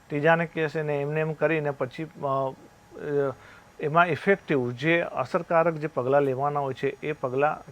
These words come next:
ક્યાં લેવાથી વંચિત રહી જવાતું હોય છે. આ સમસ્યાના નિરાકરણ રૂપે ઓગણીસો એંસીમાં જે આપણે, અ,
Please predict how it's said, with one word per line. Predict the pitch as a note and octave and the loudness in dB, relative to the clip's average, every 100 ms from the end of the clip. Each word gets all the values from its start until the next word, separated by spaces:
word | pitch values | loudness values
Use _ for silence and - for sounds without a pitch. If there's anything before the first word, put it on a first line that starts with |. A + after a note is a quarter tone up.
| - | -10
ક્યાં | C#3+ C#3 C#3+ - C#3+ | -4 -4 -4 -8 -6
લેવાથી | C3 B2+ C#3 D3+ | -4 0 -2 -4
વંચિત | B2+ B2+ D3+ C3+ | -8 -8 -6 -6
રહી | C3 A#2+ | -4 -4
જવાતું | A#2 A#2 A#2 A#2+ | -6 -6 -8 -8
હોય | A#2 | -10
છે. | G#2+ A#2 - - - - | -10 -14 -16 -20 -20 -6
આ | D3 | -4
સમસ્યાના | D3+ D#3 D#3+ D#3+ F#3 F3 F3 - - D3+ D3 D3+ | -2 -4 -4 -4 0 4 2 0 -8 -2 0 2
નિરાકરણ | C#3+ C#3 D#3 D#3+ D#3+ E3+ D#3 | 2 4 4 2 -2 -2 -2
રૂપે | C#3 D3 D3+ - - - - - | -4 0 -2 -2 -14 -20 -20 -8
ઓગણીસો | C#3 C3+ D3 E3+ | -2 -2 -2 -2
એંસીમાં | C3+ A#2 - F3 E3 E3+ F3+ - - - C3 C#3 | -2 -4 -6 -4 0 0 0 -6 -20 -18 -12 -4
જે | C#3+ | 0
આપણે, | D3 B2 D3 D3 C#3+ | 2 0 2 2 0
અ, | - C3+ | -4 -10